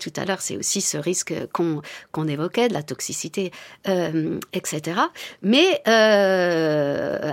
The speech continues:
à terme, c'est ce, ce, évidemment, euh, ce, euh, ce discours qui, euh, qui s'impose, euh, et qui a la confluence, en fait, de toutes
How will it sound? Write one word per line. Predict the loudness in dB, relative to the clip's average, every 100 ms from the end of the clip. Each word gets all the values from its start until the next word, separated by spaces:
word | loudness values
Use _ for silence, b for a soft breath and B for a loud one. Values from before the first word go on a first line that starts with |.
| 0
à | 2
terme, | 4 4 4
c'est | 2 0
ce, | 2 0 0
ce, | 0 0 0 0 0 -2
évidemment, | -2 -2 0 2 2 0 -2
euh, | -2
ce, | 0 0 0
euh, | 0 0 -2 -2 -6 -10 -6
ce | -2
discours | -2 -2 -4 -4 -2 0 0 -2 B B B -8
qui, | -2 2 2
euh, | 0 -2
qui | -2 0
s'impose, | 2 0 2 4 4 2 -2 -8 B B B
euh, | 2 2 0 -2 -4
et | -2
qui | 2 4
a | 4
la | 4
confluence, | 2 0 0 2 4 2 0
en | -2
fait, | -2 0 0 -2 -6
de | -6
toutes | -6 -4 -2 -2